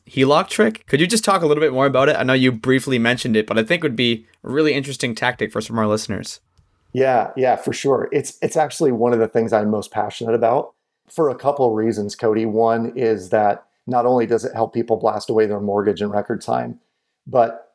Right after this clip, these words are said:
Speaker 2: the, the sheer amount of student loan debt that's in our system right now. I think the last statistic I saw was there are over seven hundred thousand people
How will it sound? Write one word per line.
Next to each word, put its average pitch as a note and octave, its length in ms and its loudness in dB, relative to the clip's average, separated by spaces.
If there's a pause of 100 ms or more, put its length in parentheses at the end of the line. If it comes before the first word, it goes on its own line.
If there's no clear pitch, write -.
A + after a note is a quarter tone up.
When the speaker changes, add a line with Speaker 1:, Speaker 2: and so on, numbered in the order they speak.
(100)
Speaker 2:
the, C3+ 260 0
the C3+ 200 -4
sheer C3+ 400 2
amount A2+ 320 4
of G#2 100 -6
student A2+ 400 -4
loan G#2 220 -2
debt A2+ 400 2
that's - 180 -4
in G#2 120 0
our G2 100 -2
system A2+ 400 -4
right A2 160 0
now. A#2+ 320 -2 (480)
I A#2+ 60 -10
think C#3 240 -2
the B2 80 2
last - 540 0
statistic A#2 580 -2
I G#2+ 80 2
saw G#2 260 0
was G2+ 240 -2
there A2 140 2
are A2 120 4
over A2 200 0
seven B2 380 -4
hundred A#2 340 -4
thousand G#2+ 420 0
people A2 560 -4